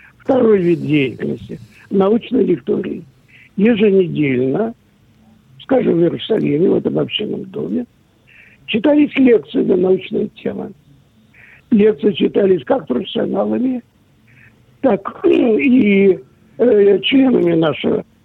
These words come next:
э, Дома технологий. Э, причём тема, тематика была самая разнообразная. Это и медицина,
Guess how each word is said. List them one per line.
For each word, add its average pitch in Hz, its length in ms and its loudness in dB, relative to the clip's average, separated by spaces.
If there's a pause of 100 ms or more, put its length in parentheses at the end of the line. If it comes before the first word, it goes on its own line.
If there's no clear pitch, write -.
(220)
э, 254 440 2
Дома 185 320 0
технологий. 185 540 -10 (1200)
Э, 196 300 0
причём 185 800 -2
тема, 254 520 4
тематика - 480 -2
была 240 260 0 (340)
самая 208 360 2
разнообразная. 156 920 -2 (360)
Это 269 180 0
и 277 100 2
медицина, 196 840 0